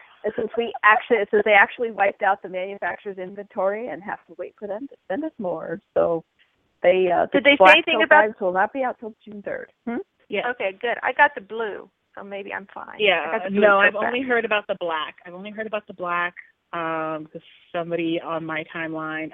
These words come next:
Speaker 3: other than you, uh, Susan, got the same email because she had bought a few tote bags for, uh, some people, and, um,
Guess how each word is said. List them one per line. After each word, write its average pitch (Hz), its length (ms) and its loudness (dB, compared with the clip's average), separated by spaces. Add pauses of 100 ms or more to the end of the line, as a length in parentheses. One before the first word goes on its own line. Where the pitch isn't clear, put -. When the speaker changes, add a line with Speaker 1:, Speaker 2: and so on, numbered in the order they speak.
Speaker 3:
other 190 160 2
than 156 260 -8
you, 151 240 -10 (240)
uh, 147 260 -10 (120)
Susan, 156 380 -16
got 160 160 -2
the 156 180 -12
same 147 300 -10 (520)
email 233 360 0
because 196 340 -6
she 185 160 -6
had 170 180 -8
bought 165 220 4
a 160 60 -4 (100)
few 160 160 -8
tote 156 240 -14
bags 147 380 -10
for, 147 500 -10 (140)
uh, 147 180 -10 (100)
some 147 120 -16
people, 147 420 -12 (760)
and, 151 260 -6
um, - 160 -16